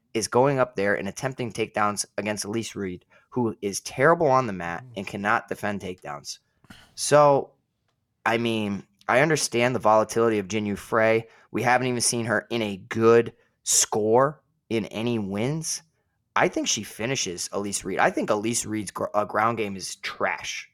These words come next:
And you guys know I, I speak with respect out of everybody, but I'm just calling it what it is. I think Elise Reed's ground game is horrible. Um,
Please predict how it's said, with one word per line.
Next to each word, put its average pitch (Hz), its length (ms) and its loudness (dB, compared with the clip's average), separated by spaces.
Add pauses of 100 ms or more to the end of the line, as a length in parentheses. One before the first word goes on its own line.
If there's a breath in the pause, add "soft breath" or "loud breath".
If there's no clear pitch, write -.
(140)
And 123 200 0
you 135 140 0
guys 120 240 4
know 117 160 0
I, 104 260 2
I 104 140 2
speak - 440 -8 (560)
with 104 200 -4
respect 104 560 0
out 92 160 4
of 90 200 -10 (680)
everybody, 90 580 -2 (280)
but 101 280 -4 (680)
I'm 165 180 4
just 175 160 0
calling 120 280 4
it 92 100 -6
what 92 160 -2
it 85 100 -12
is. 82 260 -8
I 135 120 4
think 151 180 -2
Elise 107 340 -4
Reed's 104 180 -8
ground 101 300 -2
game 101 180 -6
is 92 200 -8
horrible. 67 680 -6 (460 soft breath)
Um, 80 560 -2